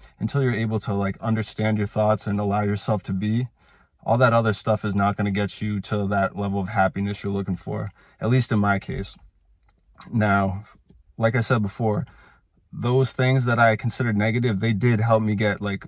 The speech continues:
results, but at what cost? You know, for, like, the weight loss thing, I, I t-, said it in a prior thing, but I ended up having a seizure, ended up, you know, recovering for over a year. Um,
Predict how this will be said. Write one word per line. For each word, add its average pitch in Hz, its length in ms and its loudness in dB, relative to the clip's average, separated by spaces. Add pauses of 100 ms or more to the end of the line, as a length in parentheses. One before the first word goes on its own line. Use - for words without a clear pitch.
results, 101 500 -4 (560)
but 113 140 4
at 107 160 6
what 98 240 0
cost? 92 480 0
You 104 80 -2
know, 98 300 0
for, 107 480 0 (180)
like, 104 140 0
the - 80 -2
weight 110 240 0
loss 101 280 0
thing, 104 220 -2
I, 98 220 2 (100)
I 104 120 0
t-, - 140 -8
said 110 320 0
it 101 100 0 (460)
in 104 220 0
a 95 80 -2
prior 98 380 0
thing, 107 260 -2
but 98 220 -2
I 104 100 0
ended 101 220 2
up 101 120 -2
having 110 220 0
a 113 60 0
seizure, 104 560 -2 (500)
ended 98 240 0
up, 104 200 2 (120)
you 113 140 0
know, 101 340 0 (320)
recovering 104 580 2
for 104 220 -2
over 104 340 0
a 110 60 0
year. 104 400 0 (500)
Um, 104 520 0